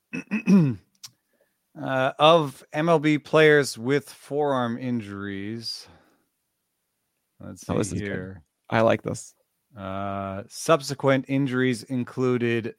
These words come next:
Speaker 1: thirty-seven percent shoulder, thirty-six percent elbow,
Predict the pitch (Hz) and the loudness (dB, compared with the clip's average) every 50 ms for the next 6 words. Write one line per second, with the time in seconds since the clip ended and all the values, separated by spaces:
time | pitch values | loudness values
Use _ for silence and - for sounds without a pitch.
0 | _ - - - - 143 156 170 180 185 190 175 - - - 151 151 147 156 160 | _ -20 -20 -6 -2 0 0 2 0 -2 -4 -8 -8 -6 -2 -2 -2 -2 -2 -4
1 | 160 143 - 139 - - - 135 123 120 120 - - _ _ _ _ _ _ _ | -6 -6 -6 -6 -4 -4 -2 -2 -2 -2 -4 -8 -12 _ _ _ _ _ _ _
2 | _ _ - - - - 143 135 127 113 87 92 92 101 110 123 - _ _ _ | _ _ -18 -14 -6 -2 0 0 0 0 -2 -4 -6 -8 -10 -12 -16 _ _ _
3 | _ _ _ _ _ _ _ _ _ _ _ _ _ - - 139 151 160 160 143 | _ _ _ _ _ _ _ _ _ _ _ _ _ -4 -2 0 0 0 -2 -4
4 | - - - - 147 - - - - - 123 110 - - 117 110 107 - 120 120 | -8 -6 -6 -6 -6 -6 -10 -14 -12 -10 -10 -8 -4 -4 -4 -4 -6 -4 -4 -4
5 | 117 110 98 98 92 87 87 90 92 98 | -4 -2 -2 -4 -4 -4 -4 -6 -8 -12